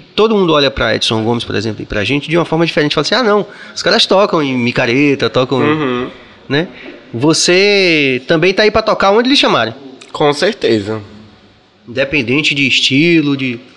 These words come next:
Speaker 1: da festa.
Speaker 2: Independente da festa, do estilo.
Speaker 1: Tocar seu som.
Speaker 2: Contrata que eu vou. <laughs> Porque eu acho que é isso, né? A, é, você pelo reggae,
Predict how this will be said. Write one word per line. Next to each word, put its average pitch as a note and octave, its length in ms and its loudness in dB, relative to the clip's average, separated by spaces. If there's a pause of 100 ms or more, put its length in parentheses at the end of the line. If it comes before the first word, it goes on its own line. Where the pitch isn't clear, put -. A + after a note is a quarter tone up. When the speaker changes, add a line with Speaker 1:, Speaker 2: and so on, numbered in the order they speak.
(100)
Speaker 1:
da A#2 140 -2
festa. B2+ 400 0
Speaker 2:
Independente C3 560 0
da G#2+ 160 0
festa, G#2+ 600 0
do A#2 100 -10
estilo. G2 800 0
Speaker 1:
Tocar C3 260 -2
seu G#3 120 2
som. C#3 300 0 (300)
Speaker 2:
Contrata A#2 680 -2
que F3+ 80 -2
eu F#3 100 4
vou. F#4+ 1040 2 (400)
<laughs> - 1500 -2
Porque E3+ 320 0
eu F3 120 6
acho F3+ 300 2
que G#3+ 100 2
é A3 100 4
isso, F3 420 2
né? C#3+ 280 4
A, C#3 260 2 (320)
é, A#2 680 2 (960)
você C3+ 540 0
pelo C#3 260 2
reggae, A2 1080 0